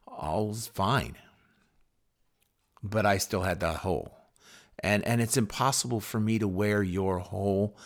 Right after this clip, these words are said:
just like it's impossible for you to wear mine, because it's our own, you know, pain to bear, and, and you can't carry that for me. You can empathize, certainly, and you can sympathize, but at the end of the day,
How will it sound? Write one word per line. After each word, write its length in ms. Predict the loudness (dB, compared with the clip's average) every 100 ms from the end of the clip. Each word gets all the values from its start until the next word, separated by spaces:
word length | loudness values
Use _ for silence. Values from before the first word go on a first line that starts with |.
| -20 -8
just 160 | -4
like 120 | -2
it's 140 | -2 -4
impossible 500 | -4 -2 -2 -4 -8
for 160 | -6
you 180 | -4 0
to 80 | 0
wear 240 | 0 0
mine, 340 | 0 0 -2 -2
because 320 | -4 -4 -6 -10 -20 -20 -6
it's 200 | -2 2
our 180 | 4 4
own, 440 | 4 2 0 -4 -10 -20 _ _ _ _
you 120 | -8
know, 180 | -6 -6 -10
pain 580 | -10 -6 -2 0 -2 -6 -14 -20 -20 _
to 140 | -8
bear, 500 | -4 0 2 4 2
and, 280 | 0 -2 -2
and 220 | -2 -2
you 180 | 0 0
can't 500 | -2 -6 -4 -4 -6
carry 400 | -6 0 2 2
that 300 | 0 -2 -4
for 300 | -8 -4 -4
me. 320 | -2 -4 -6 -10 _ -20 -20 _ _
You 160 | -10
can 200 | 0 2
empathize, 520 | 2 0 0 0 2 0
certainly, 560 | 2 2 0 -2 -2
and 100 | 0
you 80 | 0
can 160 | -2 -4
sympathize, 800 | -2 -2 -4 -8 -6 -4 -6
but 320 | -6 -4 -4 -6
at 160 | -10 -4
the 160 | -2
end 120 | 0 -2
of 60 |
the 80 | -4
day, 480 | -4 -2 -2 -2